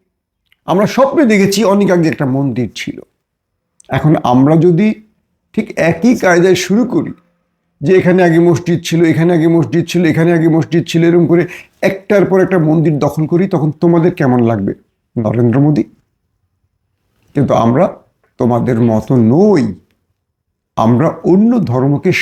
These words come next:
সম্মান করতে জানি, কারণ আমরাই শ্রেষ্ঠ, এটা পৃথিবীময়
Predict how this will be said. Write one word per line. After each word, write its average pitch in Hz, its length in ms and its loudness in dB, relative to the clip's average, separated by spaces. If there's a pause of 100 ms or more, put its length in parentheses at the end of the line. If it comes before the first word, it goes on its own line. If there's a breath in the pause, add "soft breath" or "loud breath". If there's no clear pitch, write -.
সম্মান 139 380 0 (100)
করতে - 220 -8 (120)
জানি, - 240 -10 (560)
কারণ 151 280 0 (580)
আমরাই 127 400 2 (340)
শ্রেষ্ঠ, - 360 -4 (260)
এটা 185 160 0 (260)
পৃথিবীময় 175 560 0